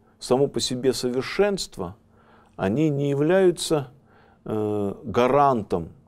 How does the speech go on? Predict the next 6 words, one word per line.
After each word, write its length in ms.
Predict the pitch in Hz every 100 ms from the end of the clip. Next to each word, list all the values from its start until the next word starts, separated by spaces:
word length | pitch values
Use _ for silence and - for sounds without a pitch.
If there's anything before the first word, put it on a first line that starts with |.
| _
безопасности, 1120 | - 107 107 139 - 101 - - - - - _ _ _ _ _ _
они 240 | - 101
не 100 | 117
являются 580 | 123 120 147 165 160 -
гарантом 600 | 101 110 123 131 127 131
спасённости, 1040 | 127 - 135 - 156 139 90 - - -